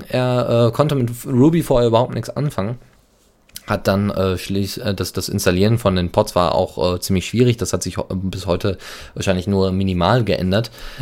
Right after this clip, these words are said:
Ähm, er hat das also dann irgendwie hin-, zum Laufen bekommen und es musste einfach weiterlaufen. Ihm ging es da nicht drum, dass das, äh, ne, dass man das besonders einfach installieren kann, sondern es musste einfach weiterlaufen. It, äh, it starts and goes,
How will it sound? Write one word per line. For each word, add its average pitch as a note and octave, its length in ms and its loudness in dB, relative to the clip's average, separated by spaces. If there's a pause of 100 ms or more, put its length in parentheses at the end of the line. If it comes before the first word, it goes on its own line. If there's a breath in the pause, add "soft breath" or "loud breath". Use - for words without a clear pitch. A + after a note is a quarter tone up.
(140 loud breath)
Ähm, G#2+ 720 2
er G2+ 100 2
hat B2 140 4
das B2 100 4
also A2 240 2
dann G2+ 180 4
irgendwie A2 300 0
hin-, A#2+ 160 0
zum A2 160 2
Laufen A2 300 2
bekommen C#3 260 2
und C#3 80 4
es B2 160 0
musste D3+ 460 4
einfach E2 360 -6
weiterlaufen. C#2+ 600 -4
Ihm G#2+ 120 0
ging D3+ 120 0
es F3 80 -2
da D3 120 2
nicht A#2+ 200 -2
drum, B2 220 0
dass A2+ 140 -2
das, G#2 260 -4
äh, G2 320 0
ne, B2+ 160 0
dass A#2 160 -4
man G#2 140 2
das G2 200 0
besonders F#2 400 0
einfach G2 220 -2
installieren G#2+ 320 2
kann, A2 180 2
sondern F#2+ 240 0
es - 140 -4
musste A#2+ 260 0
einfach F2 220 -6
weiterlaufen. G2+ 560 2 (420 loud breath)
It, E2+ 220 -6
äh, E2+ 460 0 (300)
it G2+ 120 -8
starts F2 400 0
and D#2+ 280 -4 (120)
goes, - 380 -4